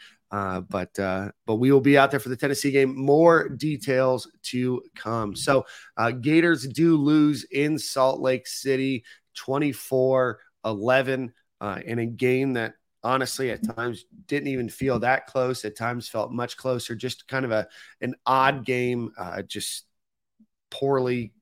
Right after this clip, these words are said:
coached, poorly managed, uh, a lot of bad penalties, a lot of just shooting yourself in the foot. Uh, gentlemen, before we get into the game itself, uh, overall thoughts, just give me your,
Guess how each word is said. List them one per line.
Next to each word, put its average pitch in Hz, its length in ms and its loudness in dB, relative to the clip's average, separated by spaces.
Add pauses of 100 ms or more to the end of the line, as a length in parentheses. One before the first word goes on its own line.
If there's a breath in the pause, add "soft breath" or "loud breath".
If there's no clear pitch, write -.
(140)
coached, 151 440 -2
poorly 127 280 0
managed, 127 560 -2 (300 loud breath)
uh, 87 240 -4
a - 20 -8
lot 117 280 2
of - 120 -12
bad 113 280 0
penalties, 113 580 -6
a 110 60 -6
lot 110 160 2
of 107 80 -4
just 110 200 -8
shooting - 380 -6
yourself 120 420 -2
in 113 40 -10
the 104 60 -8
foot. - 360 0 (340 loud breath)
Uh, 113 220 2
gentlemen, 135 460 0
before 139 260 -2
we 139 100 2
get 127 240 0
into 123 540 -4
the 117 80 -4
game 120 380 -2
itself, 120 760 -2
uh, 101 380 -2
overall 123 480 0
thoughts, 117 560 -4
just - 240 -12
give 113 100 -6
me 113 180 -4
your, 113 380 -4